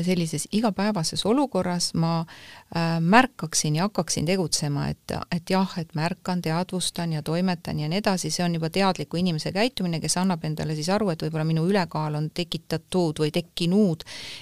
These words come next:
emotsionaalsest söömisest, et aga, aga just see päris algtasand, et mitte, mitte sinna nagu jõuda või, või, või kust kohast ta saaks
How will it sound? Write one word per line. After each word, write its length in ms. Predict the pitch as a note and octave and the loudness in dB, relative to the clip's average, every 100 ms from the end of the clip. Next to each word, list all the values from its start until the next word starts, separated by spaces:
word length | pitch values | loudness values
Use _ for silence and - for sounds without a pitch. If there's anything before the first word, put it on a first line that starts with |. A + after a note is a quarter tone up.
| - | 0
emotsionaalsest 880 | E3+ E3+ - F3 G#3 F3 - - B3+ | 2 4 2 4 4 2 0 0 4
söömisest, 500 | D4 F3 D#3+ D#3+ - - - - - | 4 4 0 -4 -6 -16 -16 -16 -6
et 180 | E3 E3 - | -6 -4 0
aga, 320 | F3+ E3+ E3+ E3 - | 0 2 -2 -2 -2
aga 200 | F3 E3+ | -2 2
just 240 | G#3+ C#4 | 6 6
see 80 | A#3 | 6
päris 320 | - B3 A#3 - | 2 2 2 2
algtasand, 680 | A3+ G#3+ - G3+ G3+ D3+ C#3+ | 0 0 -2 0 0 0 -2
et 80 | |
mitte, 320 | E3 G#3+ - E3 | 0 -2 -2 0
mitte 240 | F#3+ G#3+ F3+ | 0 0 0
sinna 240 | F3 E3 | 0 0
nagu 240 | E3 D#3+ E3+ | 0 0 4
jõuda 400 | C4 B3 E3 D#3 | 4 4 2 0
või, 260 | D#3+ D#3+ D3+ D3+ | 0 0 -2 -4
või, 240 | E3 E3 D#3 - - D3+ | -2 -2 -2 -8 -10 -2
või 180 | E3 D#3+ | 0 0
kust 340 | F3+ G#3 - - | 0 -2 -2 0
kohast 460 | B3 C4 F#3 - | 2 2 0 -2
ta 80 | - | -4
saaks 400 | D#3+ G#3+ E3 - | -2 0 -2 -4